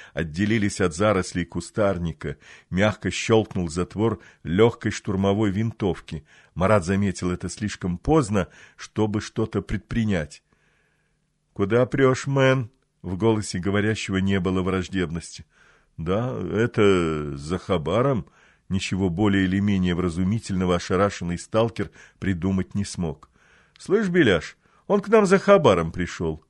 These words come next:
Один, ночью". "Мэн, ты больной или самоубийца?" пробасил двухметровый Беляш.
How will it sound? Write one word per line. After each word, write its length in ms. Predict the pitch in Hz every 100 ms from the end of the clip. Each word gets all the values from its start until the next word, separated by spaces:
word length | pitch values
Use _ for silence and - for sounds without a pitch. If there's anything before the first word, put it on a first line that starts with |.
| -
Один, 500 | 170 175 175 170 165
ночью". 540 | 120 147 156 - 131 - _ _ _ _ _ -
"Мэн, 500 | 147 156 110 78 -
ты 160 | 113
больной 480 | 110 147 180 233 196
или 400 | 113 104 98 92
самоубийца?" 960 | - 120 117 117 101 131 170 - 185 - - _ -
пробасил 540 | 120 120 123 131 123
двухметровый 720 | 104 113 120 117 110 113 107 101
Беляш. 400 | 107 104 98